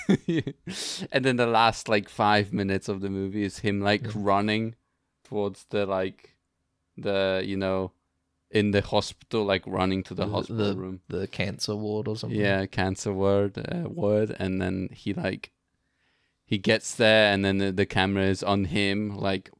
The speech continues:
Speaker 1: pointed at him,
Speaker 2: Mm-hmm.
Speaker 1: and then you just see his reaction, his face, and that's it. That's how it ends. You don't see what's in the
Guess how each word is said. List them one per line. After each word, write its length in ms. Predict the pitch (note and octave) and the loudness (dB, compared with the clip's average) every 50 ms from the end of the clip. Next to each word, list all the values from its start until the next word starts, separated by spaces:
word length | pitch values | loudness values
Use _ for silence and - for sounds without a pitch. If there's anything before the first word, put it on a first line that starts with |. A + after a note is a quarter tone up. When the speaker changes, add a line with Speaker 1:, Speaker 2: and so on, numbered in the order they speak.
| _ _ _ _ | _ _ _ _
Speaker 1:
pointed 360 | - G2+ G2 F#2+ - G#2+ F#2+ | -4 -2 0 0 0 2 2
at 180 | G2 G2 G2+ G2 | 2 2 0 0
him, 360 | A2 A2 G#2 G#2 G#2 G2+ - _ _ _ _ _ _ _ | 0 0 0 0 -2 -4 -8 _ _ _ _ _ _ _
Speaker 2:
Mm-hmm. 220 | - G#2+ G2 F#2 F#2+ | -10 -8 -8 -4 -2
Speaker 1:
and 220 | G2+ G2+ G2 F#2+ F#2+ | 2 2 4 4 4
then 340 | F#2+ F#2+ G2 G2 G2 F#2+ - - | 4 2 2 0 -2 -4 -8 -10
you 180 | - G#2 G2+ G2 | -8 -6 -4 -2
just 180 | G2+ G2+ - - | 0 -2 -2 -2
see 140 | - A2 | -4 -4
his 240 | - - G2 - - | -4 -4 -4 -4 -2
reaction, 540 | G2+ G2 F2+ F2+ - - - - F2+ F2+ F2 - | 0 0 0 0 -2 -6 -10 -10 -10 -10 -10 -10
his 160 | - F#2+ F#2 | -10 -10 -10
face, 300 | - - - - F#2+ - | -10 -8 -8 -8 -8 -6
and 100 | - F#2+ | -6 -6
that's 220 | F#2 F2+ F#2 - - | -4 -6 -6 -6 -10
it. 120 | F#2 - - | -12 -12 -12
That's 160 | F#2 G#2 F#2+ - | -12 -14 -12 -12
how 100 | G2+ G2+ | -12 -12
it 100 | F#2 - | -12 -12
ends. 180 | F#2+ F#2+ - _ _ _ _ _ _ _ _ _ _ _ _ _ _ _ _ _ _ _ _ _ _ _ _ _ _ _ _ _ _ _ _ - - - _ _ _ _ _ _ _ _ _ - | -14 -16 -18 _ _ _ _ _ _ _ _ _ _ _ _ _ _ _ _ _ _ _ _ _ _ _ _ _ _ _ _ _ _ _ _ -18 -18 -18 _ _ _ _ _ _ _ _ _ -12
You 100 | G#2+ G#2 | -8 -6
don't 180 | G#2 G2+ F#2+ | -6 -6 -6
see 180 | - - G#2 F#2+ | -6 -4 -2 -2
what's 260 | F#2 F#2 F2+ - - | -2 -2 -4 -6 -8
in 80 | F#2 F#2 | -6 -6
the 140 | F#2 F2+ | -6 -8